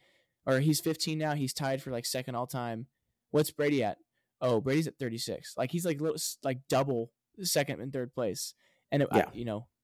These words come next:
Speaker 1: the Super Bowls is crazy. I'm not saying it's not, but that stat was like, wow, Brady w-, really was just a maniac. And even in the playoffs, like, thirty-six wins, more than double second place. Like, that's
Speaker 2: Mm-hmm.
Speaker 1: crazy.
Speaker 2: Mm-hmm.
Speaker 1: Um,
Speaker 2: Yeah.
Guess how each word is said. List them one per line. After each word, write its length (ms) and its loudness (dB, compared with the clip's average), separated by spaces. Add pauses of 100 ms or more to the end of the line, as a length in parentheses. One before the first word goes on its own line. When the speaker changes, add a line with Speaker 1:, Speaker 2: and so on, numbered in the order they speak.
Speaker 1:
the 200 2
Super 300 0
Bowls 200 0
is 120 -4
crazy. 340 -4
I'm 100 -4
not 220 -4
saying 160 -6
it's 180 -8
not, 220 -8
but 240 -6
that 320 0
stat 300 -2
was 100 -6
like, 180 -6
wow, 220 -2
Brady 240 0
w-, 220 -2
really 280 -4
was 220 -2
just 220 -8
a 20 -10
maniac. 640 -8
And 120 -2
even 180 2
in 60 -4
the 80 -8
playoffs, 500 -4
like, 200 -10
thirty-six 640 2
wins, 300 -4 (140)
more 140 0
than 180 -4
double 340 2
second 340 -6
place. 400 -4
Like, 160 -10 (480)
that's 220 4
Speaker 2:
Mm-hmm. 100 4
Speaker 1:
crazy. 340 2 (360)
Speaker 2:
Mm-hmm. 960 -2
Speaker 1:
Um, 300 6
Speaker 2:
Yeah. 100 0